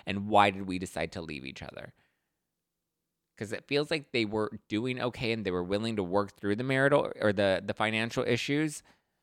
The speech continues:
So I don't understand how they just, you know, they're done. Andy did say that he warned her about, you know, her spending.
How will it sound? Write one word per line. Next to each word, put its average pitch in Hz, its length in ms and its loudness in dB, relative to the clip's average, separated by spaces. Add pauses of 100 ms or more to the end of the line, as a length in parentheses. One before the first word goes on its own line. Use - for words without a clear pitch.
(120)
So - 300 -4
I 107 120 4
don't 135 140 -2
understand 101 440 -4
how 90 200 -6 (260)
they 85 200 -6
just, - 480 -8
you 95 120 -16
know, 62 180 -14 (1040)
they're 92 140 0
done. 95 460 0
Andy 127 300 2
did 98 240 -2
say 87 240 2
that 85 120 -2
he - 260 -4
warned 110 440 2
her 85 100 -2
about, 78 440 0
you 90 120 -8
know, 64 180 -8 (140)
her 90 180 -6
spending. 90 560 -8